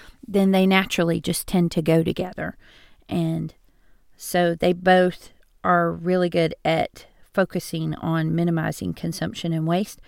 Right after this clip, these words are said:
And also, they're, they're both very good at producing for quality rather than quantity. And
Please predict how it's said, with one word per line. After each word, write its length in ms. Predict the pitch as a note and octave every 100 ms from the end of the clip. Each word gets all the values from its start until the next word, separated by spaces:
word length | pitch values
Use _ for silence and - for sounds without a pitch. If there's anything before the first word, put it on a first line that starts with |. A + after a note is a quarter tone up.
| - - - - -
And 160 | A3 A3
also, 380 | G#3+ G#3+ - D4
they're, 260 | C4 A#3+ A#3+ -
they're 200 | G#3 G3+
both 460 | F#3+ G3 G#3+ - - -
very 340 | F#3+ G3+ B3
good 300 | G3+ F3+ F3 -
at 200 | F3+ -
producing 640 | - F#3 G3+ - G3+ F#3
for 180 | F3 -
quality 880 | - - F3 G3+ A#3+ F#3 F3 F3 F3+ - - _ _ _ -
rather 340 | F#3+ G3+ G3
than 220 | F3+ F3 E3
quantity. 880 | - F3 E3 - - - - G3+ - _ _ - - _ _ - -
And 520 | F3+ F3 E3+ E3